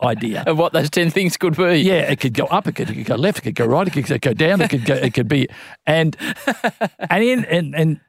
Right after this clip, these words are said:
Speaker 1: and Shane would have been just giving me gentle ones. And, and then I hit one, and Shane went, "Shot." I went, "Oh my God." I hit Shane Warne quite well, and he said, "Shot." <laughs> And anyway, I said, "Okay,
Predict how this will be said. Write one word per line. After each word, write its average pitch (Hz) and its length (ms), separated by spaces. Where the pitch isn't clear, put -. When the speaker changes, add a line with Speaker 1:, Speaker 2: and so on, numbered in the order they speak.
Speaker 1:
and 160 140
Shane 160 340
would 127 160
have 110 80
been 110 360
just - 220
giving 110 240
me 98 100
gentle 107 360
ones. 98 380
And, 120 400
and - 160
then 135 200
I 123 80
hit 170 200
one, 101 200
and 98 60
Shane 101 160
went, 98 180
"Shot." 123 420
I 113 60
went, 123 240
"Oh - 80
my 123 140
God." 175 300
I 160 80
hit - 200
Shane 107 360
Warne 151 200
quite - 180
well, 139 140
and 135 100
he 269 100
said, - 220
"Shot." - 500
<laughs> - 920
And 190 120
anyway, 208 160
I 160 100
said, 185 200
"Okay, 185 440